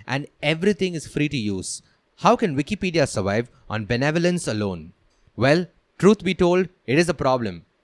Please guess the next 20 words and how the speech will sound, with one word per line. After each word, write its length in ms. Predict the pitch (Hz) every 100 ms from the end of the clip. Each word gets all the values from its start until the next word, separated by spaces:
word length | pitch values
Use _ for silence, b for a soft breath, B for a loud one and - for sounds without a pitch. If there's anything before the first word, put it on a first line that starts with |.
| _
Although 300 | 131 196 269
Wikipedia 560 | 190 190 202 190 196 190
has 260 | 156 117
raised 300 | 113 139 147
a 40 | 127 101
lot 140 | 117 185
of 140 | -
money 340 | 127 120 107 85 b b
and 160 | 110 127
it 100 | 127
has 280 | 135 143
millions 580 | 123 120 160 202 220 202
in 120 | 175
reserves, 600 | 113 110 127 113 87 - - _ _ -
you 220 | 139 233
can 220 | 175 131
never 280 | 135 170 220
say 240 | - 160
for 140 | 165 143
sure 360 | - 113 135